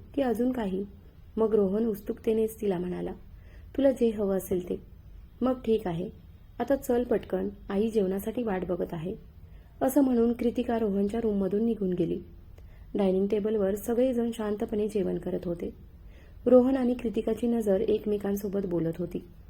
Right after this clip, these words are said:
कृतिकाची आई आणि कृतिकाचे बाबा यांना मात्र त्या दोघांचा जराही अंदाज नव्हता की त्यांच्या मनात नेमकं काय चालू आहे.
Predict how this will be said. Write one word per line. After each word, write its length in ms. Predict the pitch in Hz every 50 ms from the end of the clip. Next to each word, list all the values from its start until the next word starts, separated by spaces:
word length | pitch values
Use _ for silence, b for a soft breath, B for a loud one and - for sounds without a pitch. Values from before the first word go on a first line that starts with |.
| B B B B B B - - -
कृतिकाची 500 | 214 214 208 208 202 208 202 202 - 220
आई 380 | 208 196 214 214 196 202 - - - -
आणि 160 | 240 254 269
कृतिकाचे 560 | 269 240 233 226 - 240 233 247 240 - 254
बाबा 340 | 220 220 208 185 185 180 196 - B B B B B B -
यांना 240 | 240 240 247 254 254
मात्र 420 | 240 233 233 247 240 220 208 214
त्या 180 | 214 - 220 220
दोघांचा 440 | 226 214 196 196 196 208 208 240
जराही 400 | 226 208 202 190 190 196 196 226
अंदाज 360 | 214 196 190 175 175 170 175 185
नव्हता 260 | 175 170 170 175 196 202 - - - b b b b b b b b b b -
की 80 | - 226
त्यांच्या 280 | - 208 185 185 196 202
मनात 260 | 208 214 202 196 190 - -
नेमकं 300 | 214 202 202 202 226 247
काय 240 | 247 - 202 202 202
चालू 280 | - 190 175 175 180
आहे. 240 | 170 170 160 185 202